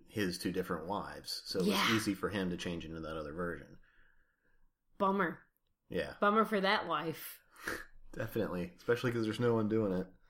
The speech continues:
Speaker 2: <sighs>
Speaker 1: Uh, one thing I didn't like was the ending.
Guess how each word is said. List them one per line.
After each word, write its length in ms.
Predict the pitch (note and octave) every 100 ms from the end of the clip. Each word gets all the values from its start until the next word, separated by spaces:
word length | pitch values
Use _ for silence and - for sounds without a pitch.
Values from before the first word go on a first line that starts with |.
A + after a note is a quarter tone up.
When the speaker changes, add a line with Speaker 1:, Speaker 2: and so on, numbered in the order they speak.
| -
Speaker 2:
<sighs> 280 | A3 F#3 E3+ - - - - - - - - - - - - E3
Speaker 1:
Uh, 160 | D#3+ F3
one 160 | G#3+ D#4
thing 160 | E4+
I 80 | D3
didn't 380 | - C#3 C#3 A#2+
like 280 | A2 G#2 F#2
was 760 | G2+ G#2+ G#2+ G#2 G2 F#2 - F2+
the 320 | F2+ D#2 -
ending. 560 | C#3+ A2 F#2+ F2 D#2+